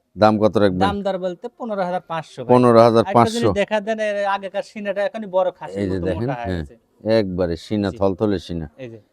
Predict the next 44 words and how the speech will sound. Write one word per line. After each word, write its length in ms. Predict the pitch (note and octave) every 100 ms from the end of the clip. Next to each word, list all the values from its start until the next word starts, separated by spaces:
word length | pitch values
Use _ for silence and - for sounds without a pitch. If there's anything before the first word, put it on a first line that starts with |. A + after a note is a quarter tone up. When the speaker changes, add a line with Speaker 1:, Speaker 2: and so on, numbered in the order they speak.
| -
Speaker 1:
এবং 200 | A2 C#3 B2+
লাদুস 320 | A#2+ C3 C3
লুদুস। 300 | A2+ G2 F2 - -
Speaker 2:
জি 120 | C3+
ভাই। 160 | A#2 G#2+ _ _ _ _ _ _ _
Speaker 1:
আচ্ছা। 440 | G2+ G#2+ G#2+ - G#2+ D#2+ _ _ _ _ -
ভাই। 100 | G2+ -
Speaker 2:
জি 160 | C3+ E3
ভাই। 180 | D#3 C#3 C#3 -
Speaker 1:
কি 120 | C#3+ C#3+
এটা 160 | A2 F#2+
ভাই? 160 | G2 C#3+
Speaker 2:
এটা 320 | A#3 - G#3+ A3+
খাসির 380 | - F#3 F3 G3
বাচ্চা, 240 | F#3+ F3+
বোল্ডার 380 | D#3 D#3 F3 F#3+ F#3+
জাতের 260 | F#3+ A3+
মুন্ডি 360 | G#3 G#3+ G#3+ F#3
খাসির 300 | E3+ D#3+ D#3+
বাচ্চা। 260 | C#3 - A#2+ A#2
Speaker 1:
মুন্ডি, 440 | A#2+ B2 A2 F#2 E2+
এই 120 | A2 A#2
যে 100 | A2+
Speaker 2:
জি, 40 | A#2
Speaker 1:
আর 80 |
শিং 60 | A#2
Speaker 2:
অনেকেই 280 | F#3 C#3 C3
Speaker 1:
হবে 120 | A#2
না। 80 | A#2
Speaker 2:
মুন্ডি 280 | A3+ G#3 G3+
চায় 200 | G3 F3
ভাই, 180 | E3 F3+
মুন্ডি, 240 | F3+ F3+
আরে 140 | E3+ D#3+
ভাই, 160 | D#3
Speaker 1:
এই 60 | G#2+
যে 80 | G2+
Speaker 2:
মুন্ডির 200 | G2 A#2
Speaker 1:
নাক, 100 | A#2+
Speaker 2:
খাসি 120 | -
Speaker 1:
কান, 140 | A#2+ A#2+
Speaker 2:
মানে 120 | A#2
Speaker 1:
মুখ 160 | A#2 G2+
দেখেন, 380 | G#2+ G#2+ C#3+